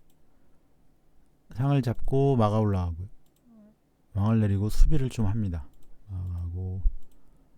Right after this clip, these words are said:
차가 내려오고요.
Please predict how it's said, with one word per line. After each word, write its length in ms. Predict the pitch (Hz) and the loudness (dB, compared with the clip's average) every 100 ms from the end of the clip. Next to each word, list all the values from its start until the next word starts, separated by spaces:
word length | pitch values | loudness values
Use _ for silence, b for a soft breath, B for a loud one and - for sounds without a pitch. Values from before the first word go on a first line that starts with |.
| _ _ _ _ - _ _ _ _ _ _ _ _ - | _ _ _ _ -20 _ _ _ _ _ _ _ _ -18
차가 240 | - 147 151 | -10 -2 2
내려오고요. 640 | 113 110 107 92 90 92 | 4 4 2 2 0 -2